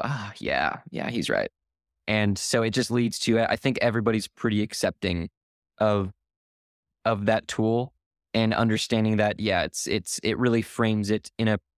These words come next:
in a way very quickly that they understand, yeah, this isn't, this isn't right, the way I'm speaking to myself. So,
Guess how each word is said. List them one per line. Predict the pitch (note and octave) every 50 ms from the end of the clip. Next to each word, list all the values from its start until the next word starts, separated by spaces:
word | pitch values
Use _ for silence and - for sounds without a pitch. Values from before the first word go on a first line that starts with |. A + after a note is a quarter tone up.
| _ _ _ -
in | - A2+
a | A2+ A2
way | G#2 G#2+ A2 G#2+ G#2
very | G2+ F#2+ A2 G#2 G#2 G#2 F#2+
quickly | - - G#2+ F#2+ - - G2+ G#2 G2+ G2 - _ _ _ _ -
that | - G#2+
they | - A2+ G#2+
understand, | G#2 G#2 G#2 - - G#2+ G2 F#2 G2
yeah, | G2 F2+ D#2+
this | E2+ G2 - -
isn't, | G#2+ F2+ F#2+ F2 D2 - -
this | - G#2+ -
isn't | A2+ G2 G2 C2
right, | A#1 C2 C#2 A1+ - - - - - -
the | -
way | F2+ F2+ E2+
I'm | D#2+
speaking | G2+ - - E2 - - -
to | C2+
myself. | C2+ - - - - C#2+ D2 -
So, | - - - F#2+ F2+ F2 F2 -